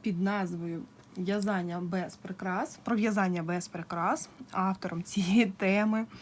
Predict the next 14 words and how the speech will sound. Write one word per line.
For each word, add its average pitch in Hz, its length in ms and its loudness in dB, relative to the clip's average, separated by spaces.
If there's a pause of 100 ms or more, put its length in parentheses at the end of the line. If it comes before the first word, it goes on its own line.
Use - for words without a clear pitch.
(340)
цього 214 360 0
в'язального 180 1500 -4 (140)
тегу, 214 760 -2 (200)
розповіді 175 880 -4 (100)
про 196 280 -2
свій 175 360 -4
в'язальний 170 500 -2
досвід 262 460 -4 (680)
є 196 440 -2 (880)
Ларисочка, 220 760 0 (300)
чудова 185 340 -2
майстриня 220 680 0
з - 260 -14
каналу 190 500 -4